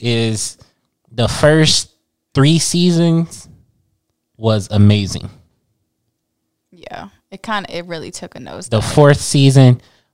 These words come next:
Speaker 1: was good, and then it just started going downhill after that. Like, those last couple seasons really fucked up that series for me.
Speaker 2: Mm-hmm.
Speaker 1: American Horror Story. That would be in my top five.
Speaker 2: Oh, forgot about that.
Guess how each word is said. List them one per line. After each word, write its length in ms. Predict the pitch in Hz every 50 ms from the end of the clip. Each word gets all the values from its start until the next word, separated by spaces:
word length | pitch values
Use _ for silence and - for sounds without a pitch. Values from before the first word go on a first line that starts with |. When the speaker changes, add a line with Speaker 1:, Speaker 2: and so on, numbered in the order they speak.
| _ -
Speaker 1:
was 220 | 139 160 185 170
good, 460 | 151 127 127 131 123 117 120 120 104 - _ - -
and 160 | 123 120 110
then 300 | 113 113 110 104 101 107 -
it 160 | 117 120 117
just 180 | - 120 113 -
started 300 | - 113 104 101 98 92
going 180 | 95 92 90 80
downhill 320 | 92 90 90 87 98 104 95
after 240 | 98 98 - - 98
that. 200 | - - - _ _ _ _ _ _ _ _ _ _ -
Like, 180 | - 104 104 -
those 220 | - 120 120 110
last 240 | 117 113 110 110 - -
couple 260 | - 104 98 107 95
seasons 440 | - - 110 104 98 92 92 90 95
really 200 | 95 92 87 87
fucked 360 | - - 101 90 - - -
up 140 | 92 - -
that 300 | 95 92 85 - _ -
series 540 | - - - 95 90 85 - 85 - - -
for 80 | -
me. 300 | 92 87 87 87 90 - _ _ _ _ _ _ _
Speaker 2:
Mm-hmm. 340 | 226 214 208 202 180 196 196 - _ _ _ _ _ _ _ _ _ _ -
Speaker 1:
American 460 | - - 127 135 131 139 127 - 120 107
Horror 240 | 117 131 120 107
Story. 320 | 104 - - 98 95 95 92 - - - _ _ -
That 100 | - 107
would 140 | 113 110 101
be 120 | 107 98
in 60 | 95
my 100 | 92 87
top 380 | 85 - - 92 85 _ - -
five. 320 | - 85 82 98 107 - - _ _ _ _ _ _ _ _ _
Speaker 2:
Oh, 460 | _ 233 247 240 208 180 170 170 180 185 _ _ _ _ _ _ _ _ _ _ _ _ _
forgot 320 | - - 208 202 202 220 226
about 220 | 202 - - -
that. 280 | - - 76 - -